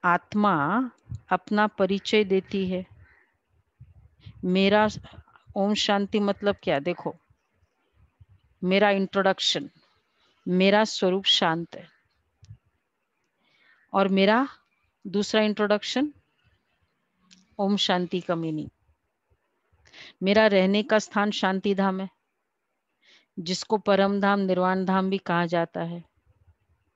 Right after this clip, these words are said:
बाप भी कहते, "दे अभिमान छोड़, देही अभिमानी बनो।" बाप को याद करो,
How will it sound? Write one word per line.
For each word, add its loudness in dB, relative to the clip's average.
बाप 2
भी -2
कहते, 0
"दे 2
अभिमान 0
छोड़, -4
देही 0
अभिमानी 0
बनो।" -6
बाप 0
को 2
याद 4
करो, -4